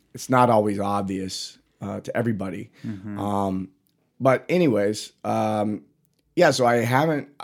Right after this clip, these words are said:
Speaker 1: I, I don't feel, especially from, like, the outside looking in,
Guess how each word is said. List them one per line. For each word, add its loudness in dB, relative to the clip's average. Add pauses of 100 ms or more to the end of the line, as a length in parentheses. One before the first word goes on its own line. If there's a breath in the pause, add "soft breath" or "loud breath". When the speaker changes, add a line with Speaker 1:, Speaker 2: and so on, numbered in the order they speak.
(140)
Speaker 1:
I, -4
I 6
don't 2
feel, 0
especially -4
from, -8
like, -8 (180)
the -4
outside -4
looking -4
in, 2